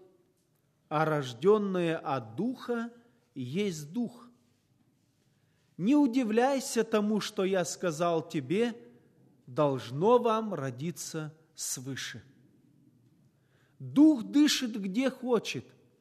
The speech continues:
и голос его слышишь, а не знаешь, откуда приходит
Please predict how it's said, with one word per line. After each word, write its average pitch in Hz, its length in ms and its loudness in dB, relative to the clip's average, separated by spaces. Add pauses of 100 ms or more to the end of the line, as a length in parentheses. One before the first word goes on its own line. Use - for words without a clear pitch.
(260)
и 165 140 0
голос 240 600 4
его 233 240 2
слышишь, - 760 -4 (960)
а 180 140 0
не 220 160 0
знаешь, 185 800 -2
откуда 220 560 -2
приходит 147 680 -6